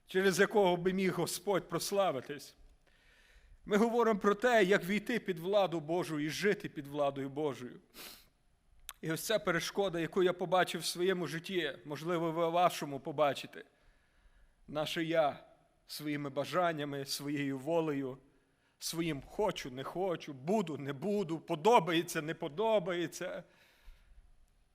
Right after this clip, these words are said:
яке голосно заявляє про себе.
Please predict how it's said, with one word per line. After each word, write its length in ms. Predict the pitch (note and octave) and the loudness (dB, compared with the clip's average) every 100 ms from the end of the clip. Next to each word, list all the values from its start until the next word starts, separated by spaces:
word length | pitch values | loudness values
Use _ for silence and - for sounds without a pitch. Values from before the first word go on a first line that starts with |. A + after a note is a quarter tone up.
| _ _ _ _ D#3 | _ _ _ _ -8
яке 220 | D3 F3+ | 0 2
голосно 600 | D#3 G#3+ F#3+ - F3+ D#3 | 6 6 6 0 -4 -2
заявляє 540 | F3 E3+ F3 G3 D#3 | -2 -2 2 2 2
про 180 | C3+ C#3 | -4 -6
себе. 380 | - C#3 A#2 | -4 -4 -6